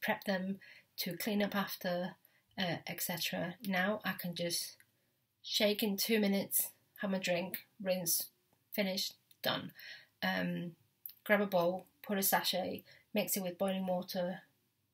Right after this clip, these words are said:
maximum five minutes, between two minutes,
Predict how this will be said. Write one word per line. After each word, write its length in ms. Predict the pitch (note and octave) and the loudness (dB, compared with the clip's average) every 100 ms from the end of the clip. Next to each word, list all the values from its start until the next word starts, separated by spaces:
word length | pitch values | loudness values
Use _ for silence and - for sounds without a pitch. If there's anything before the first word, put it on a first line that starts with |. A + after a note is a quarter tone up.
| _ _ _ - - | _ _ _ -20 2
maximum 480 | G3+ G3 - G3+ F#3 | 4 6 4 0 2
five 280 | - F3 F3+ | 0 0 -2
minutes, 340 | F3+ F#3 - | -2 -2 -4
between 380 | - F3 F3 F3 | -8 -6 -6 -4
two 140 | G#3 | -2
minutes, 480 | F#3 F3 - - | 0 -2 0 0